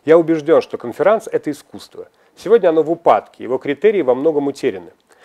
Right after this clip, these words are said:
Мы так привыкли к безликому ведению концерта, что часто не видим, а только слышим ведущего. Современные ведущие механически объявляют номера, боятся установить какой бы то ни было контакт с публикой.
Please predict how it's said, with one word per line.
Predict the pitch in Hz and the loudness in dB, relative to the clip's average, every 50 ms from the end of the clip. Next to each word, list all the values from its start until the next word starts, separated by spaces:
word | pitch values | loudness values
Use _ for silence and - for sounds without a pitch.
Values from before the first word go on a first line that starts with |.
| - - - | -16 -2 2
Мы | 143 147 | 4 6
так | 220 214 214 - | 6 4 4 2
привыкли | - 175 175 151 160 220 233 - - 143 | -2 -2 -2 0 0 -2 -2 -2 -4 -8
к | 123 | -10
безликому | 113 110 127 123 117 117 156 208 208 - 151 131 | -8 -6 -8 -8 -6 -6 -8 -6 -6 -4 -4 -4
ведению | 120 110 117 113 135 165 156 135 117 - | -4 -4 -4 -4 -4 -2 -2 -2 -2 -2
концерта, | 120 117 113 - - 190 214 - - - - - _ _ _ _ _ - | -4 -4 -4 -4 -4 -4 -4 -4 -6 -10 -14 -14 _ _ _ _ _ -18
что | - - 131 - | -10 -6 -6 -4
часто | - - 202 214 208 - 135 120 | 0 0 0 0 0 -2 -6 -6
не | 123 123 | -4 -6
видим, | 127 175 214 170 151 120 | -6 -6 -6 -6 -6 -6
а | - 120 | -6 -6
только | - 170 175 - - | -4 -4 -4 -4 -6
слышим | - - - 214 208 - 160 143 | -8 -6 -4 -4 -4 -4 -4 -4
ведущего. | 135 151 143 135 131 107 - - - - 92 - - _ _ _ _ _ _ _ _ | -4 -4 -4 -4 -6 -6 -8 -10 -16 -16 -16 -16 -18 _ _ _ _ _ _ _ _
Современные | - - - 135 147 165 196 214 208 190 170 156 151 147 | -12 -6 -2 0 0 2 2 0 -2 -2 -2 0 0 0
ведущие | 135 127 143 147 180 247 240 - - - - 104 | 0 -2 -4 -6 -4 -6 -6 -6 -8 -10 -10 -10
механически | 104 - 120 127 - - 139 160 196 220 - - 131 - - - | -8 -8 -8 -6 -4 -2 -2 -2 -4 -6 -8 -10 -12 -10 -4 0
объявляют | 127 113 104 117 123 120 143 160 156 139 - - | 0 0 0 -2 -4 0 2 2 2 2 0 -4
номера, | 120 113 110 113 117 135 156 170 156 - | -8 -6 -2 0 2 2 2 2 0 -2
боятся | 110 120 127 160 196 196 - - | -2 0 2 2 2 0 -2 -4
установить | 123 - _ - 131 151 170 160 | -14 -12 _ -6 -4 -4 -4 -4
какой | - 139 127 - 156 | -4 -4 -4 -2 -4
бы | 143 131 | -6 -6
то | - - 123 | -6 -6 -4
ни | 135 147 | -4 -4
было | 139 131 120 110 | -2 -2 -4 -2
контакт | - - 117 110 98 - 139 147 143 - - | -2 -2 -4 -4 -2 0 0 0 0 -2 -10
с | - - | -20 -16
публикой. | _ - 143 143 143 139 120 - 117 110 104 | _ -10 -10 -8 -8 -10 -10 -10 -10 -12 -12